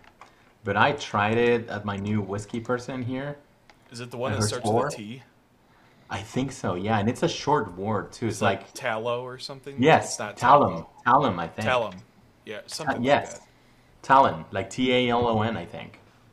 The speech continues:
Speaker 2: Okay, yeah, yeah, yeah.
Speaker 1: Um, it is, it is damn freaking good.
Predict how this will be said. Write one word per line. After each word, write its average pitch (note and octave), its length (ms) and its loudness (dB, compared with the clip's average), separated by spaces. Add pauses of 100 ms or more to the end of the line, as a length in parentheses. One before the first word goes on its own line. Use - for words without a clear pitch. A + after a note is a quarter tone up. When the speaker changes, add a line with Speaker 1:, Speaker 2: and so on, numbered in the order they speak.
(180)
Speaker 2:
Okay, G2 220 -16 (160)
yeah, G#2 100 -12
yeah, F#2+ 60 -12 (140)
yeah. G#2 360 4
Speaker 1:
Um, E2+ 240 -8 (320)
it C#3 160 4
is, - 320 -2
it C3 140 -2
is - 160 -6 (240)
damn G2 240 -4
freaking F2+ 280 -8
good. D#2+ 220 -10